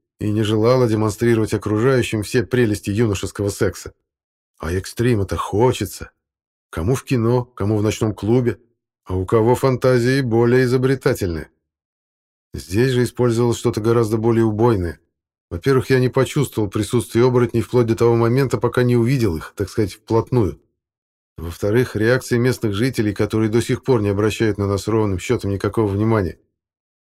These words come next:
Впрочем, этот полог покоя тоже оказался не бесконечным.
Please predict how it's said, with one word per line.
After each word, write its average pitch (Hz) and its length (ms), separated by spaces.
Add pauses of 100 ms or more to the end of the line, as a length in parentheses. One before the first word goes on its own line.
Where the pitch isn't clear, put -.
(160)
Впрочем, 131 500
этот 127 280
полог 127 280
покоя 120 420
тоже 120 340
оказался 98 480
не 92 100
бесконечным. 90 640